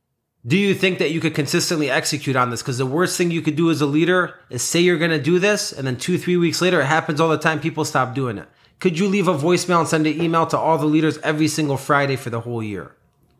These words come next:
And I said, "Yes, I can." I knew I executed on my script and it worked, and I said, "I'm gonna execute on this for leadership,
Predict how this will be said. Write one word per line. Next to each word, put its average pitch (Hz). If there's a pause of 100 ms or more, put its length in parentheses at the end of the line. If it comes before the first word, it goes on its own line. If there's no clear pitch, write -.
(440)
And 127
I 131
said, 131
"Yes, 143
I 127
can." 104 (760)
I 120
knew 156
I 151
executed 156
on 147
my 139
script 175
and 175
it 165
worked, 185
and 139
I -
said, 131
"I'm 131
gonna 127
execute 147
on 139
this 143
for 139
leadership, 170